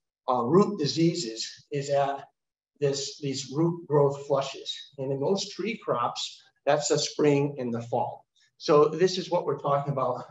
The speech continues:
developing programs where we could put this on in the spring, and then these materials, like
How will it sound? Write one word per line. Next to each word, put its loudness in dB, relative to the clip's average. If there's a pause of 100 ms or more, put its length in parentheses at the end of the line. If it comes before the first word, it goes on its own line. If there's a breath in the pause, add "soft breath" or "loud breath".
(140)
developing 0
programs 0 (180)
where -4
we 0
could -8
put -2
this -4
on 4
in 4
the 2
spring, 0 (280)
and -4
then 0
these -4
materials, 2 (360 soft breath)
like 0